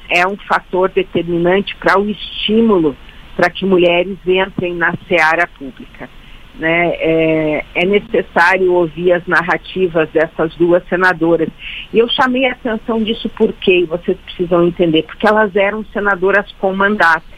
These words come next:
Então, se senadoras com mandato, quando concorrendo a um pleito, eu vou repetir, elas eram já agentes públicas, senadoras em mandato,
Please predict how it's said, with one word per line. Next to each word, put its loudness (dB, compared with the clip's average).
Então, 0
se -6
senadoras 2
com 2
mandato, 0
quando 0
concorrendo 0
a 6
um -4
pleito, -2
eu 0
vou 0
repetir, -2
elas 0
eram 0
já 0
agentes -6
públicas, -8
senadoras 2
em 0
mandato, 0